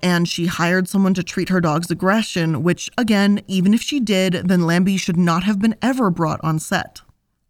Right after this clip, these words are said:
Regardless of whose side of the story you're on, she's an irresponsible pet owner, no matter how you look at it.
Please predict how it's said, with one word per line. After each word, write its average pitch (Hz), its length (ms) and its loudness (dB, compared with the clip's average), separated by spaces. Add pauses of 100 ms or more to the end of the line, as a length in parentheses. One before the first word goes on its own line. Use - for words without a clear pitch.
Regardless 226 760 2
of 180 180 -4
whose 247 580 0
side 196 560 0
of 185 240 0
the 185 60 -4
story 180 340 -2
you're 180 220 0
on, 202 340 4
she's 202 380 0
an 202 100 4
irresponsible 180 720 0
pet - 260 -4
owner, 160 400 0
no 165 160 2
matter 165 360 2
how 165 120 0
you 160 160 0
look 127 220 -6
at - 160 -6
it. - 140 -8